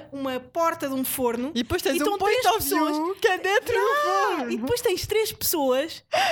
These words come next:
Speaker 1: a olhar para dentro do forno. Pá, eu amei esse plano e fiquei tipo, ok, a televisão mudou. Foi aí que eu pensei mesmo.
Speaker 2: <laughs>
Speaker 1: Estamos nos Estados Unidos.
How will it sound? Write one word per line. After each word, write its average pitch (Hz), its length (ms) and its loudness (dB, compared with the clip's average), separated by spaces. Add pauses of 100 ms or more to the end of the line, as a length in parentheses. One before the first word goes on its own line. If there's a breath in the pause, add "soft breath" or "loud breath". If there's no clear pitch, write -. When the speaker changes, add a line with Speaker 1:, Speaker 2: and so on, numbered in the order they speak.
(440 loud breath)
Speaker 1:
a 370 60 0
olhar 440 220 2
para 453 140 -2
dentro 440 220 0
do - 0 -
forno. 427 340 -2
Pá, 262 280 -2
eu 339 200 2
amei 285 600 0
esse 226 220 -6
plano 226 260 -2
e 220 40 -4
fiquei 269 180 -6
tipo, 240 240 -6 (280)
ok, 226 220 -4
a 208 40 -2
televisão 226 280 -4
mudou. 202 240 -4 (300)
Foi 359 220 -2
aí 392 360 0
que 403 60 -4
eu 381 60 -2
pensei 339 240 0
mesmo. 254 300 -4 (200)
Speaker 2:
<laughs> 523 340 -4 (880)
Speaker 1:
Estamos 269 280 -2
nos 285 100 -2
Estados 302 260 -2
Unidos. 359 340 -6